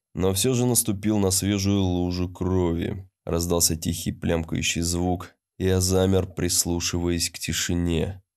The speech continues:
На мои шаги вроде никто не реагировал. Напротив лестницы был небольшой холл, вот рядом с ним чей-то кабинет. Там, возможно, есть хоть бутылочка воды.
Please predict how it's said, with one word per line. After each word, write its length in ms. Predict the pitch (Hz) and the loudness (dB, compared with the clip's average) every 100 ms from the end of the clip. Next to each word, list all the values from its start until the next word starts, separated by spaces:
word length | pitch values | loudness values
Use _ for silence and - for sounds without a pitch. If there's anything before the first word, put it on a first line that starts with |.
| _ | _
На 100 | - | -4
мои 240 | 87 101 127 | 0 2 2
шаги 440 | 123 110 95 107 | 2 2 2 2
вроде 360 | 104 95 101 101 | 2 2 2 2
никто 680 | 101 92 - 90 90 90 92 - | 0 -2 -4 0 2 0 -4 -8
не 260 | 92 90 90 | -2 0 2
реагировал. 1000 | 92 92 90 87 87 - - 87 92 _ _ _ - | 2 2 0 0 0 -2 -2 -4 -8 _ _ _ -6
Напротив 520 | 78 82 107 101 95 | -2 0 0 0 0
лестницы 480 | 101 110 107 95 98 | 2 2 2 2 0
был 400 | 90 92 104 107 | 0 0 2 2
небольшой 720 | 98 90 90 92 - 92 90 | 2 2 0 0 -2 0 -2
холл, 500 | 85 - 92 107 107 _ _ - | -2 -2 0 0 -4 _ _ -6
вот 320 | 87 113 127 | 0 0 0
рядом 320 | 131 131 127 | 0 2 2
с 140 | - | 2
ним 320 | 98 107 123 107 | 2 2 0 0
чей-то 460 | - 92 92 98 | 0 0 0 -2
кабинет. 840 | 95 95 95 98 92 87 - - _ _ _ | -4 -2 2 2 2 0 -2 -6 _ _ _
Там, 240 | - 123 104 | -2 0 2
возможно, 1000 | 95 92 104 98 92 90 87 87 92 - _ | 2 4 2 2 2 2 2 0 -2 -14 _
есть 480 | 104 95 104 92 - | -4 0 2 0 -2
хоть 220 | - 87 | -6 -6
бутылочка 840 | 85 98 92 92 90 82 - - 87 | -4 -6 -4 -2 -2 -2 -4 -4 -4
воды. 720 | 82 80 - 90 87 95 | -2 -2 -2 -2 -2 -6